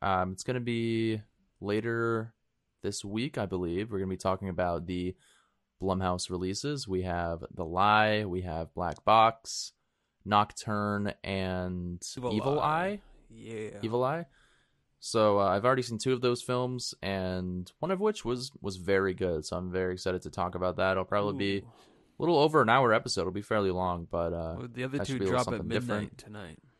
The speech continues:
Speaker 1: Oh, do they? Okay,
Speaker 2: Yeah,
Speaker 1: so
Speaker 2: one of 'em stars Sydney
Speaker 1: within a couple
Speaker 2: Sweeney.
Speaker 1: days, we'll. Oh my fucking god, bro.
Speaker 2: Wow, okay, that was weird.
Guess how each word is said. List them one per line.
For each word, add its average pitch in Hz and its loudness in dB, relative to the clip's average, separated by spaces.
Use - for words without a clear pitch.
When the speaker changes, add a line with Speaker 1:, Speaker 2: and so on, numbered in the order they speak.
Speaker 1:
Oh, 110 4
do 104 2
they? 135 0
Okay, 120 -4
Speaker 2:
Yeah, 98 0
Speaker 1:
so 95 -4
Speaker 2:
one 117 -6
of 123 -6
'em 131 -6
stars 127 -4
Sydney 127 -6
Speaker 1:
within 110 2
a 107 0
couple 120 0
Speaker 2:
Sweeney. 95 2
Speaker 1:
days, 87 -2
we'll. 87 -6
Oh - -20
my - 10
fucking 107 4
god, 101 12
bro. 104 -10
Speaker 2:
Wow, 60 2
okay, 104 -12
that 87 -6
was 90 -10
weird. 80 -10